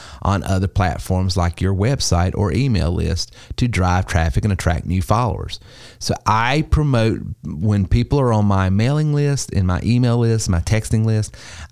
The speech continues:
I'm sending them links a lot of times to my social media channels, which means they're subscribing. And a lot of times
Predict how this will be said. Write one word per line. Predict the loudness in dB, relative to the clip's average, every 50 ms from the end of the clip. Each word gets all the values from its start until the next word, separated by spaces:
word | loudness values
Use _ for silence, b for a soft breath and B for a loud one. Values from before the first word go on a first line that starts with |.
| B
I'm | B 0 0 0 0 0
sending | 0 0 0 2 2 2 2
them | 2 2 2 2 2
links | 2 2 0 -2 -2 -4 -2 0
a |
lot | 0 2 2 0 0
of | 0
times | 0 0 0 0 -2 -2
to | -2 0
my | 0 0
social | 0 0 0 -2 0 0 0 0
media | 2 2 2 2 0
channels, | 0 0 0 0 0 -2 -4 -6 -6 -2 0
which | 0 0 0 0 -4 -6 -6 B B B B
means | B 0 2 2 4 4 4 4 4 2 2
they're | 2 0 2
subscribing. | 2 0 -2 -4 -4 -2 0 0 0 0 -2 -4 -4 -6 -8 -10 B B B B B B B B B B -2
And | 0 2 2 2
a | 2
lot | 2 2 2 2 2 2
of | 2
times | 2 2 2 2 0 0